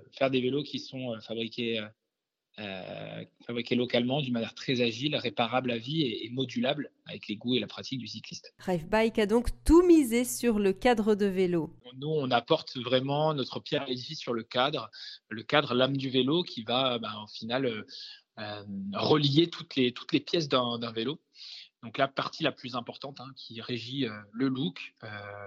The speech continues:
Speaker 1: qui régit, euh, le comportement, qui régit la, la typologie du vélo et qui amène le plus de valeur sur le vélo. Donc cette partie-là est cent pour cent française avec des tubes qui sont, euh, tréfilés en Seine-et-Marne, euh, et des raccords, euh,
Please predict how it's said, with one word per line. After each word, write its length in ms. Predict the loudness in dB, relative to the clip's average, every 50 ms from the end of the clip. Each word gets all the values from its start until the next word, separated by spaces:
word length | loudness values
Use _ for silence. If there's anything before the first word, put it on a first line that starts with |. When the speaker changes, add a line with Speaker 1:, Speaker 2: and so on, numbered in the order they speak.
| -14 -14 -14
Speaker 1:
qui 200 | -14 -12 -12 -10
régit, 480 | -8 -6 -6 -6 -6 -4 -4 -2 0 0
euh, 200 | 0 0 0 0
le 140 | 0 -2
comportement, 680 | -2 -4 -8 -4 -4 -4 -6 -6 -8 -6 -6 -4 -6 -6
qui 180 | -8 -8 -8 -4
régit 300 | -2 -2 -2 0 0 0
la, 180 | 2 2 0
la 100 | -2 -4
typologie 560 | -8 -10 -12 -12 -6 -4 -4 -2 -2 -4 -6
du 140 | -6 -6 -6
vélo 260 | -4 -4 -4 -4 -6 -8 _ -18 -18 -18 -18 _ -12
et 60 | -10
qui 120 | 0 0 2
amène 160 | 2 2 2
le 100 | 0 0
plus 200 | -2 -4 -6 -2
de 100 | 0 4
valeur 300 | 4 4 4 4 0 -4
sur 160 | -6 -6 -4
le 100 | -4 -2
vélo. 240 | -2 -4 -4 -4 -6
Donc 220 | -8 -10 -12 -12
cette 340 | -14 -12 -8 -6 -6 -6 -2
partie-là 560 | -2 -4 -2 -2 0 2 4 4 4 2 -2 -4
est 80 | -8 -12
cent 260 | -12 -10 -8 -8 -8
pour 160 | -8 -8 -12
cent 160 | -12 -8 -10 -10
française 640 | -10 -10 -12 -12 -8 -4 -2 0 0 0 0 -4 -6 -8 -14 -16 -14 -14 -16 -16 _ _
avec 320 | -2 0 2 2 2 2 2
des 140 | 0 -2 -2
tubes 300 | 0 -2 -2 -2 -2 -4
qui 160 | -12 -12 -12
sont, 280 | -10 -8 -6 -2 0
euh, 60 | -2 -2
tréfilés 500 | -2 -4 -6 -6 -6 -4 -2 0 0 0
en 140 | -2 -6
Seine-et-Marne, 720 | -8 -4 -4 -2 -2 -2 0 0 0 2 2 0 -2 -4 -6 -8 _ -20 -18 -18 -18 -20 _ -8
euh, 460 | -6 -4 -2 -2 -4 -4 -4 -6 -6 -6
et 100 | -6 -2
des 140 | 0 0 2
raccords, 560 | 2 0 -2 -2 0 2 2 2 2 0 -4
euh, 60 | -6